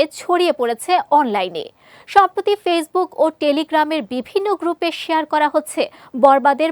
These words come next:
ফাঁস হওয়া লিংক, যেসব লিঙ্কে দর্শকরা একেবারে বিনামূল্যে সিনেমাটি দেখতে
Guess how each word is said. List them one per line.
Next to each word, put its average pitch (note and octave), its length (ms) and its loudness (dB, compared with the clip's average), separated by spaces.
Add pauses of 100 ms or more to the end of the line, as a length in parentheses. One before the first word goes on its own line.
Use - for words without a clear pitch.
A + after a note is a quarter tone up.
(120)
ফাঁস - 320 -2
হওয়া A3+ 180 0 (140)
লিংক, A3+ 220 -2 (540)
যেসব A3+ 340 0 (120)
লিঙ্কে C#4 320 -2 (260)
দর্শকরা D#4+ 520 0 (200)
একেবারে G4 320 0 (160)
বিনামূল্যে F#4 540 -2 (100)
সিনেমাটি C#4 380 -4 (140)
দেখতে A3+ 240 -4